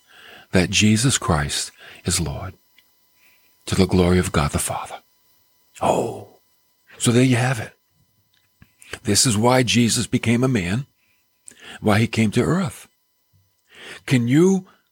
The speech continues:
relay these things to someone else? Can you explain this? Because this is the foundation of our faith, right?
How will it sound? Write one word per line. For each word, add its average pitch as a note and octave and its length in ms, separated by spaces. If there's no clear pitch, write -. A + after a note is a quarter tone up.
relay C#3 640
these D3+ 380
things B2+ 360
to - 100
someone D#3+ 400
else? - 580
Can B2+ 140
you F#3 160
explain F#3 760
this? B2+ 180
Because B2 320
this F#3+ 220
is F3+ 220
the D3 80
foundation C#3+ 1000
of C3 180
our C#3 140
faith, - 580
right? B2 320